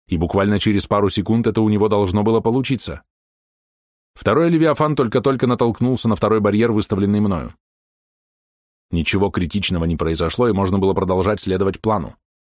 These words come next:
Отмена первой руны тюрьмы и мгновенная постановка второй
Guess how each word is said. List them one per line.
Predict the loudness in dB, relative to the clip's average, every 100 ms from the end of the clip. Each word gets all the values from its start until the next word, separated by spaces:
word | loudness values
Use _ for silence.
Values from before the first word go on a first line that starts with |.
| _ _ _ _ _ _ _ _
Отмена | -6 -2 0 0 2
первой | 2 4 4
руны | 2 2
тюрьмы | 0 2 0 -2 _ _
и | -2
мгновенная | 0 2 2 2 0 0
постановка | -2 0 0 0 -2
второй | 0 0 2 0